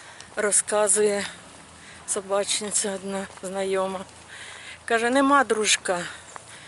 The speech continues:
Його, каже, машина збила і не на дорозі, а в дворі. Як це треба було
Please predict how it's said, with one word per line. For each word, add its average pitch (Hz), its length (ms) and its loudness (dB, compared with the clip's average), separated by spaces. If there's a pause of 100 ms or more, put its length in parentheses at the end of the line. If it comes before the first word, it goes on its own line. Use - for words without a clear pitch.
(180)
Його, 233 220 4
каже, 214 440 2 (1200)
машина 202 580 2
збила 190 520 4 (420)
і 196 140 -2
не 196 120 2
на 196 140 4
дорозі, 196 640 2 (1300)
а 202 120 4
в 196 80 -2
дворі. 220 520 4 (1160)
Як 208 240 4
це 214 120 4
треба 208 340 4
було 196 480 4